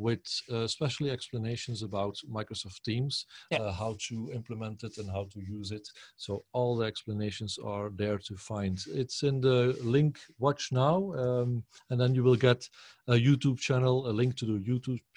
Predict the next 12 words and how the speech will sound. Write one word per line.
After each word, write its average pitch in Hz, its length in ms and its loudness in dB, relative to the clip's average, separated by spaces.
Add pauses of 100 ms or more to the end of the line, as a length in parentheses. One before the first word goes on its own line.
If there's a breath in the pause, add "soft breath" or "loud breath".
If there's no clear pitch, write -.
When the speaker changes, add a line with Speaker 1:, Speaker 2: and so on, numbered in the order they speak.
Speaker 1:
uh, 123 220 -4
channel 123 420 2 (280 loud breath)
with 120 160 4
all 117 200 6
the 113 100 -2
content 104 540 -2 (120)
in 123 140 0
it. 98 180 -4 (520 soft breath)
Uh, 117 320 4
we 120 160 4
will 120 220 2
put - 300 -4